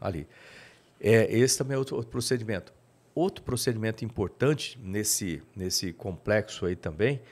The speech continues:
é que nós tenhamos empresas de, de tecnologia que trabalhem com conhecimento e tecnologia, que elas vão ser cada vez mais aqui pra frente, e que tenham setores de pesquisa e desenvolvimento.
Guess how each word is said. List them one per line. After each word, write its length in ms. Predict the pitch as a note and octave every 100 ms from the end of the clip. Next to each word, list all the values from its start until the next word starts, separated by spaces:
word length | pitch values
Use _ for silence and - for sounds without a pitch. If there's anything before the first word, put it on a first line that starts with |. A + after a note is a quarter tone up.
| - - - _
é 160 | - A#2
que 180 | A#2 C#3
nós 240 | C3+ C3+
tenhamos 640 | C#3 G#2 C3 D3 F2+ - - - - _ _
empresas 1000 | D3+ D3 - C3 D#3+ D3+ F#2 D#2+ - - - _ _ _ _ _ _
de, 400 | - B2+ B2 G#2+
de 260 | G#2 G#2 G#2+
tecnologia 800 | - A2 A#2+ G2 E2+ G2 D3 F#2+ D2 - - -
que 120 | -
trabalhem 420 | - F#2 A2 A#2+
com 140 | F2+ G2
conhecimento 640 | - F#2 - E2 G#2 A2
e 40 | D#2+
tecnologia, 480 | F2 - - E2+
que 100 | A2+
elas 120 | G2+ F#2
vão 100 | F#2
ser 120 | G#2
cada 200 | G2 F#2+
vez 220 | G#2 G2+
mais 300 | F2 G#2+ F#2
aqui 160 | E2+ -
pra 180 | -
frente, 440 | F2 B2 C#3 A#2+ - - - - - -
e 80 | A#2
que 140 | -
tenham 300 | A#2 C3 C#3
setores 480 | C3+ D#3 - C3 A2+
de 80 | A#2
pesquisa 460 | C3 A#2 C3 C3+
e 40 | B2
desenvolvimento. 800 | C3+ B2+ C3+ C3 A#2+ G#2+ -